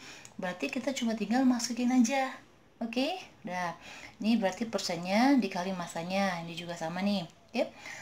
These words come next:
Setelah kita hitung, ternyata A R-nya si S I itu atau silikon itu adalah dua puluh delapan koma nol delapan dua.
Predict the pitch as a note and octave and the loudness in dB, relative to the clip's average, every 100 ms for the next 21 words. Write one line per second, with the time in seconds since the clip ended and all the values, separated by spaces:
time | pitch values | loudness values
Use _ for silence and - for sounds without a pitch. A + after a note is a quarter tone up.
0 | - - - G#3 G#3+ G#3 F#3+ F#3+ D4+ G4+ | -14 -6 2 2 4 2 2 2 4 4
1 | - - B3+ B3+ E4 F4 G#3 D#3+ G3+ D4+ | 2 -4 2 6 6 4 0 2 4 2
2 | - - - - A3+ A#3 - A3+ A3 G#3+ | -2 -18 -18 -2 0 0 0 2 6 8
3 | G#3+ G#3 - G#3+ G3+ G3 - - - - | 8 6 2 2 4 2 -2 -18 -20 -20
4 | - - - - F3 - F#3+ F#3+ E3+ C4 | -20 -20 -8 -4 -4 -4 -4 -6 -4 0
5 | D#4+ - G3 G3 - F3+ F#3 C4 - C#4 | 0 0 -2 -4 -4 -4 -6 -8 0 2
6 | A#3 A#3+ B3+ G#3+ G#3+ G#3 F3 E3+ D#3+ - | 4 4 4 4 2 0 -2 -2 -4 0
7 | A3 A#3+ - - - - - G#3 A3 A3 | 0 0 -10 -16 -16 -18 -4 6 6 8
8 | G#3 G#3+ F#3+ E3+ - E3 E3 D#3 D#3 | 6 4 2 -6 -6 -6 -6 -6 -8